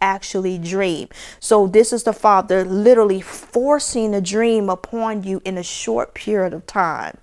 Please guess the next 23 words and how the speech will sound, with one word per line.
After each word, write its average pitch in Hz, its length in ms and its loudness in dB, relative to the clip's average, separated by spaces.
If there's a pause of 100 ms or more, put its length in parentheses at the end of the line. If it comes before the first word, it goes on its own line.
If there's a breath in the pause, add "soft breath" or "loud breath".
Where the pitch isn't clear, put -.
(1400 loud breath)
So, 220 480 4
uh, 139 240 -8 (440)
even 311 340 2
with 254 180 4
this 226 300 4
one, 180 440 -4
what 190 220 2
I 180 100 4
pointed 208 400 0
out 190 180 0
with 185 120 -2
several 190 400 0
different 180 420 -4
ones 180 480 -4
is 180 180 -8
that 202 300 2 (300 loud breath)
you 233 300 -2
cannot 220 640 -2
make 214 360 -2
yourself 196 540 0
have 190 300 -4
a 175 100 -4
trance. - 800 -8